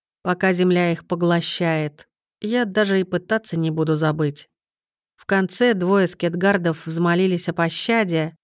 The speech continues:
и мы их швырнули в сырую камеру в гнезде фалькинов. Потребовалось сломать лишь пару пальцев, чтобы они всё выложили. Они рассказали, что Ивар разместил королевский отряд стражи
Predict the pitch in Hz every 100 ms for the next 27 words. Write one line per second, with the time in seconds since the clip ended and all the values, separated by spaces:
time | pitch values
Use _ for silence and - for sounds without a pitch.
0 | _ _ _ _ - 220 269 294 190 -
1 | 180 175 190 226 175 - 170 165 170 160
2 | 202 196 175 160 156 160 160 156 165 170
3 | 170 165 170 151 143 - _ _ _ _
4 | _ _ _ _ - 196 269 285 254 254
5 | 247 247 - 233 240 262 247 247 - 247
6 | 247 240 277 285 - 165 - - 165 165
7 | 165 160 - 165 165 156 156 151 151 147
8 | - _ _ _ _ _ - 185 180 170
9 | - 165 165 185 185 165 - 170 170 165
10 | 170 170 165 160 165 165 - 175 160 160
11 | 160 160 160 - 160 156 160 156 - -
12 | 196 202 196 185 170